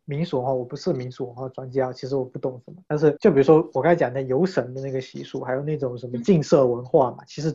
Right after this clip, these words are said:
Speaker 1: 都是基于这个传统的那个，你讲城中村也好，就是原来的村落结构嘛，就是每个村它可能会有供奉他们当地的神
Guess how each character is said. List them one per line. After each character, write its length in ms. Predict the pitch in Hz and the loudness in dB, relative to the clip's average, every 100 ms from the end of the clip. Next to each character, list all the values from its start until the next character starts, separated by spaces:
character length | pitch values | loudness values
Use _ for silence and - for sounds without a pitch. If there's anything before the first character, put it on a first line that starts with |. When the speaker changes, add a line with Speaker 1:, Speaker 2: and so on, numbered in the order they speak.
| - | 2
Speaker 1:
都 140 | 170 | 4
是 140 | 170 185 | 4 0
基 300 | - 214 214 | 0 2 4
于 200 | 135 131 | 4 2
这 140 | 147 | 2
个 120 | 143 135 | 2 0
传 280 | - 127 | -2 -4
统 240 | 175 165 123 | -2 -4 -4
的 80 | 123 | -6
那 180 | 135 | -6
个， 240 | 131 131 131 - - - | -2 -2 -2 -8 -18 -4
你 120 | 135 | 0
讲 180 | 135 123 | 2 2
城 180 | 139 135 | 0 2
中 160 | 160 | 2
村 180 | 160 170 | 4 4
也 120 | 123 | 4
好， 180 | 123 117 | 0 0
就 100 | 131 | 0
是 100 | 143 | -2
原 180 | 135 151 | 0 2
来 100 | 139 | 2
的 80 | 139 | 2
村 240 | - 160 | 2 4
落 180 | 185 147 | 6 4
结 200 | - 117 | 4 0
构 180 | 143 127 | 2 0
嘛， 120 | 131 | -2
就 100 | - | -2
是 60 | 165 | 0
每 140 | 139 | 2
个 140 | 120 175 | 4 2
村 500 | - 190 185 190 190 | 4 4 4 4 0
它 180 | - 151 | 0 0
可 140 | 160 | 0
能 180 | 120 127 | -2 2
会 240 | 165 147 | 2 2
有 160 | 131 120 - | 0 -6 -2
供 160 | 175 147 | -2 0
奉 180 | 139 127 | 0 0
他 120 | 156 | -2
们 140 | 151 135 | -2 0
当 200 | 147 151 | 0 0
地 80 | |
的 120 | 156 131 | -4 -6
神 260 | - 110 | -6 -6